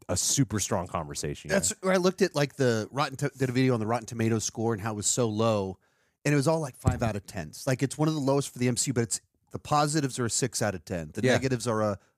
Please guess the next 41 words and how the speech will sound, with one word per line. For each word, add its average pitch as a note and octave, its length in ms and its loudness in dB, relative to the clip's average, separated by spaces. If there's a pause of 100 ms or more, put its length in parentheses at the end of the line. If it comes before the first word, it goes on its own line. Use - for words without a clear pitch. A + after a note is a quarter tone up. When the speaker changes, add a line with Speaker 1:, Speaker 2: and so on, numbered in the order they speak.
(120)
Speaker 2:
four C3 180 0
or G#2+ 40 -4
five A2+ 300 -2
out C#3 120 -2
of - 60 -6
ten. A#3 120 -2
It's G#3+ 100 0
Speaker 1:
That's - 40 4
Speaker 2:
like F#3+ 80 4
Speaker 1:
what F#3+ 60 0
I - 20 2
mean. F3+ 80 4
Speaker 2:
everybody's, F3 420 4
like, C3+ 140 0
right C#3 260 0
there. C#3 240 4
Speaker 1:
It's C3 140 6
just C3 180 2
like, D#3+ 240 2
yeah, G#3+ 160 4 (300)
whatever. G3+ 260 4
Speaker 2:
Yeah, G#3 380 6
it's C4 100 -6
Speaker 1:
<laughs> D#4+ 320 0
Speaker 2:
okay, G#3 140 6
cool. - 160 6
Speaker 1:
It's A#3 200 4
like A3+ 160 2
the D#4+ 120 4
feeling F3+ 720 2
<laughs> - 0 -
for F3+ 360 4
it. B2 100 -4
And, C3+ 220 0 (360)
and C#3+ 80 2
I D3 80 6
think C#3+ 380 2
Marvel C3 360 4
just G#2+ 200 -2
needs A#2+ 180 0
to G2+ 160 0